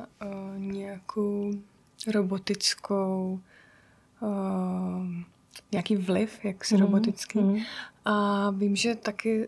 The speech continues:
Speaker 1: eh, zmiňuješ, že ti duchovní mistři se vlastně snaží
Speaker 2: Mhm.
Speaker 1: nám pomoci v tom,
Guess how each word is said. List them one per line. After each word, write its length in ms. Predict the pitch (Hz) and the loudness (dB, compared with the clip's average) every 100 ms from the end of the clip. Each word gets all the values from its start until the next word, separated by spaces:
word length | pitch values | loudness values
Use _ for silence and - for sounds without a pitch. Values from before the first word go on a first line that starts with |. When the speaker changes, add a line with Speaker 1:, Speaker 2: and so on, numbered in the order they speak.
| - | -4
Speaker 1:
eh, 180 | 226 214 | -2 0
zmiňuješ, 920 | 208 214 214 214 214 214 214 214 202 | 2 4 4 4 4 2 0 -2 -2
že 180 | 214 214 208 208 208 208 214 - - - | 0 2 2 0 -2 -4 -8 -16 -18 -2
ti 80 | 214 | 0
duchovní 460 | 214 - 214 220 | 2 2 4 4
mistři 340 | 220 214 - 214 | 4 2 -2 -2
se 120 | 214 | 0
vlastně 360 | 208 208 214 | 0 0 -2
snaží 600 | 214 - 202 196 202 202 | -2 0 0 0 -2 0
Speaker 2:
Mhm. 220 | 208 196 214 | 2 4 4
Speaker 1:
nám 200 | 208 208 | 2 0
pomoci 420 | 214 202 202 220 | 0 -2 -4 -8
v 100 | - | -8
tom, 400 | - 202 202 | -4 -4 -4